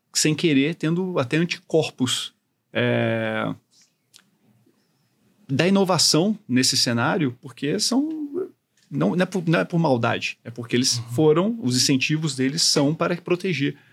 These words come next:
Speaker 1: a organização. E aí eu gosto muito da governança com o tema de risco. Eu vou pegar o Bernardo, porque acho que tem uma experiência im-, bastante importante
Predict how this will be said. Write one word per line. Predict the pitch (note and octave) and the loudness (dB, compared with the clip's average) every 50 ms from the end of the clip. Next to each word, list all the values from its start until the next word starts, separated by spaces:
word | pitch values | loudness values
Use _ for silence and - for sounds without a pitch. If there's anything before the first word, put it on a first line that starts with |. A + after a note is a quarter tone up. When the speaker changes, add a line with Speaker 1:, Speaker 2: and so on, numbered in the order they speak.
| _ _ _ _ | _ _ _ _
Speaker 1:
a | - C#3 | 0 2
organização. | C#3+ C3+ B2+ C#3 C#3 C#3 C3+ C3 E3+ E3+ - - E3 C3+ A#2+ - _ _ - - - - - - - - - _ - | 2 2 4 2 2 2 2 2 0 0 0 0 0 -2 -4 -8 _ _ -20 -20 -20 -20 -20 -20 -20 -20 -20 _ 2
E | C3+ D3+ | 4 6
aí | E3 F#3+ | 6 6
eu | G#3 F3+ | 6 4
gosto | E3 F#3+ F#3+ - F3+ | 4 2 2 2 2
muito | F3 G#3 G3+ G#3 | 2 2 2 2
da | G3+ F3+ | 2 4
governança | D#3 E3+ D#3 D3 D3+ C3 C3 C#3+ F3 - - G3 | 4 4 4 4 4 4 4 4 4 2 0 0
com | - - | -2 0
o | F3+ E3 | -2 0
tema | F3 F3+ E3+ F3+ F3+ | 0 0 0 0 0
de | G#3+ | 0
risco. | A3+ E3+ D#3+ C3 B2 - - | 2 2 2 2 0 0 0
Eu | C3+ C3 | 0 0
vou | D3 D#3 | 0 0
pegar | - E3+ D3+ D3 D3+ | 0 0 2 2 2
o | D#3 | 2
Bernardo, | D3+ D#3+ C#3 B2+ C3+ C3 C3+ D3 D3 E3 E3 | 2 2 2 2 2 2 2 2 2 0 -2
porque | D#3+ - D#3+ C#3+ - C#3+ C#3+ D3 D3 | -2 -4 -6 -2 0 2 2 2 2
acho | C3+ | 0
que | - | 0
tem | - D3 | 2 2
uma | D3 | 2
experiência | C#3 - - D3 C#3 C#3+ - - | 2 2 2 2 2 2 2 0
im-, | D3+ - - - - _ | -2 -2 -6 -12 -20 _
bastante | - - - B2 A#2+ - D3+ D3+ - F3+ | -8 -4 -2 -2 0 0 0 0 0 0
importante | E3+ - - - F#3 E3 - - D#3 D3+ D#3+ D#3+ D#3 - - D3+ | -2 -4 -2 0 0 0 0 0 2 2 2 2 0 -2 -4 -4